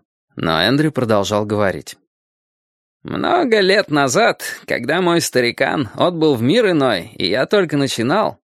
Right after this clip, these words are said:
я нанял одного паршивца. Земледелец замечательный, но профсоюзник до мозга костей".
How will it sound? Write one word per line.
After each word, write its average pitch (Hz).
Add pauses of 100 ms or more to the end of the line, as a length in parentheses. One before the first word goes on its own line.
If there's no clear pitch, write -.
(120)
я -
нанял 226
одного 175
паршивца. - (340)
Земледелец 220
замечательный, 170
но 131
профсоюзник 120
до 98
мозга 123
костей". -